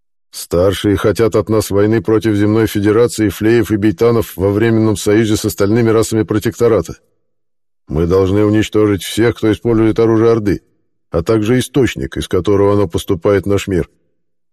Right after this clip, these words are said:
Насколько мне известно, расы Альянса с энтузиазмом приняли модули-модификаторы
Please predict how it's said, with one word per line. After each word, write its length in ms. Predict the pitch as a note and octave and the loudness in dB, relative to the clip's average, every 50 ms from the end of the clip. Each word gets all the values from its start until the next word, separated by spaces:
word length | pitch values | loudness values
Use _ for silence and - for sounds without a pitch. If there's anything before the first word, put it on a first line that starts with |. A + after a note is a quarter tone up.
| _ _ _ _ _ _ _ | _ _ _ _ _ _ _
Насколько 640 | - B1 C2+ - - - F2 G2 G#2 - G2+ G2 | -10 -8 -8 -8 -6 -2 0 0 0 0 0 0
мне 320 | F2+ F#2 F#2 G2 A2+ B2 B2+ | 0 2 2 2 2 2 0
известно, 500 | A2 F#2+ F#2+ F2 D2 C2+ - - C2+ - _ _ _ - | 0 0 0 0 0 -2 -4 -8 -10 -10 _ _ _ -8
расы 480 | - D2+ E2 F2+ G2+ G#2 G#2 - G#2+ | -4 -2 0 2 2 2 0 0 2
Альянса 580 | A2 G#2+ G#2+ G2+ F#2+ G2+ G#2+ A2 G2+ - A2+ G#2+ | 2 2 2 2 2 2 2 2 0 0 0 0
с 160 | G2 - - | 0 0 -2
энтузиазмом 840 | G#2+ G#2+ F2+ - A2+ A2 G#2+ A#2+ A#2+ G#2 G2+ G2 G2 A2+ A2+ A2 F2+ | -2 -2 0 0 0 2 2 2 2 2 2 2 2 2 0 0 0
приняли 400 | - A2+ A#2+ A2+ A2 G#2 G#2 G2 | 0 0 2 2 2 2 2 2
модули-модификаторы 1160 | G2+ G#2+ G#2+ G2 F#2+ G2 G2+ G2 G#2 G2+ G2+ G2+ - A2+ - - G2+ E2+ - D#2+ C#2+ D2 | 2 2 2 2 2 0 0 2 0 0 0 0 -2 -2 0 0 0 0 -2 -4 -6 -6